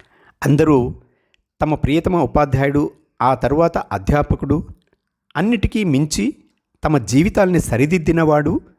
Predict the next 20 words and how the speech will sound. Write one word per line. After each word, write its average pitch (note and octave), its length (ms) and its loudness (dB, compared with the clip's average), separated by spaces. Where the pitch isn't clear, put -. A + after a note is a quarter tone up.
గమ్యం B2 440 0
చూపినవాడు C#3+ 800 2
రాఘవాచారి C3+ 720 -2
మాస్టారు A#2+ 440 -4
గురించిన A2+ 520 -4
కబుర్లు B2+ 580 0
చెప్పుకున్నారు. - 520 -4
తమను B2 200 0
ఎంతగానో C3 580 0
మెచ్చుకున్న A#2+ 420 -2
సందర్భాలను B2+ 760 -2
మననం A#2+ 440 -2
చేసుకున్నారు. F#2+ 580 -8
సెల్లుల్లో G#3 560 2
వస్తున్న D#3 380 0
మెసేజ్లను D3 600 0
చూడకుండా B2+ 760 -2
ఎప్పుడో G#3 520 2
కానీ E3 380 -2
రాని C#3 380 -2